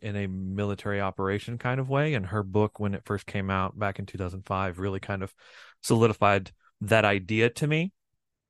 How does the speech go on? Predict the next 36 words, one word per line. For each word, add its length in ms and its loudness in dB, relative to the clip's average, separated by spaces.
And 120 2
so 260 6
really 320 6
that's 220 2
what, 280 -2
that's 260 0
kind 300 0
of 100 0
what 160 4
became 360 0
about 380 4
with 160 -2
Polish 300 -2
history. 460 0
And 180 0
then 240 0
I 120 4
moved 480 6
also 340 4
more 260 4
into 220 -2
military 460 0
history, 560 -2
looking 340 -8
at 80 -6
things 300 -6
like 240 -6
Operation 480 -6
Overlord 540 -4
and 140 -12
everything 360 -10
else 200 -6
that 160 -12
was 120 -14
going 260 -4
on. 240 -2